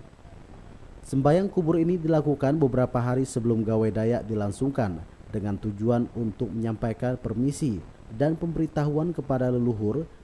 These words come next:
bahwa masyarakat setempat akan melaksanakan gawai syukur padi. Kegiatan ini penting dilakukan selain sebagai tradisi, hal ini juga sebagai upaya masyarakat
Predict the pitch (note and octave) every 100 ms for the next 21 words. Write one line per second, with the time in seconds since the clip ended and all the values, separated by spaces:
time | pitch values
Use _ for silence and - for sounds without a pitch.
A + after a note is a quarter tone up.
0 | - A2 A2+ G#2 G#2 G#2+ G#2+ A2+ A#2 -
1 | D3 D3 G#2+ - - A2 B2 B2 A#2+ -
2 | A2 G#2+ B2 B2 G2 A2+ G#2 G2+ - -
3 | F2 - G#2 A2 G2+ D2+ - - - -
4 | - - - - - - - - - -
5 | - - B2+ D3 F3 D3 D#3 G3+ F#3+ D3
6 | F3 F#3+ D#3+ D3+ C#3+ C3 A#2 D3 D#3+ -
7 | - A#2 B2 B2+ A2 A2+ G2+ G#2+ A2 C#3
8 | - B2 F2+ - - - G#2+ G2+ A2+ B2+
9 | A2+ G2+ G#2+ - G2+ G2+ F#2+ G2+ B2 B2
10 | B2 A#2+ A#2 B2+ G2 C#3+